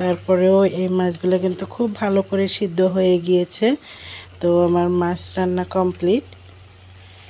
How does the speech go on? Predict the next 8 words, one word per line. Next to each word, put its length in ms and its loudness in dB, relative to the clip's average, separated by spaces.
আমি 180 -2
এখন 260 -6
নুনটা 400 0
একটু 160 -14
চেক 160 -6
করে 260 -4
নেব। 140 -4
নুনটা 380 -2